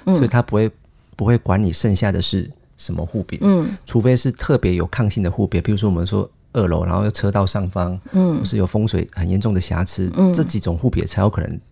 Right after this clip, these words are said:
Speaker 2: 价差才会做大出来给消费者，
Speaker 1: 嗯哼。
Speaker 2: 不然在正常的情况下，它是一样都是顺价上去的。
Speaker 1: 嗯哼。
Speaker 2: 对。
Speaker 1: 所以当我听到这些话的时候，我应该做什么样的反应？或者是我就是不信邪？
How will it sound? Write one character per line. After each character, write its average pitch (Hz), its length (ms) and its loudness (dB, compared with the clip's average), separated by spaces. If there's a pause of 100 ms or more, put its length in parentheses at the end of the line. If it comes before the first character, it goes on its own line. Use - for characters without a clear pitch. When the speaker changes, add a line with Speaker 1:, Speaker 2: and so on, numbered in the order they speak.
Speaker 2:
价 90 220 2
差 95 180 2
才 80 120 -4
会 82 100 -4
做 - 180 -10
大 87 160 -6
出 - 200 -10
来 - 60 -2
给 196 140 6
消 185 160 4
费 185 180 2
者， 196 140 -4
Speaker 1:
嗯 - 80 -16
哼。 - 300 -20
Speaker 2:
不 - 80 2
然 117 80 4
在 131 100 4
正 127 180 2
常 95 140 0
的 90 80 0
情 92 160 -2
况 95 180 2
下， 101 160 0
它 - 180 0
是 104 300 -2 (460)
一 - 80 -4
样 104 160 4
都 95 60 4
是 92 80 2
顺 92 200 0
价 85 200 -2
上 87 180 -6
去 92 220 -14
的。 - 160 -20
Speaker 1:
嗯 180 180 2
哼。 185 320 0 (180)
Speaker 2:
对。 - 120 -12
Speaker 1:
所 302 160 -2
以 277 80 4
当 254 200 2
我 214 120 2
听 185 140 -4
到 190 140 0
这 180 140 0
些 175 160 0
话 175 220 2
的 151 60 -2
时 - 120 -2
候， 156 80 4
我 135 80 0
应 143 100 0
该 151 160 2
做 147 200 0
什 - 140 -8
么 - 60 -8
样 101 140 -2
的 - 60 -6
反 - 240 -10 (120)
应？ - 200 -12
或 196 220 4
者 151 60 4
是 185 120 -2
我 160 100 4
就 165 220 2
是 165 220 -2
不 - 160 -2
信 175 260 4
邪？ - 160 -4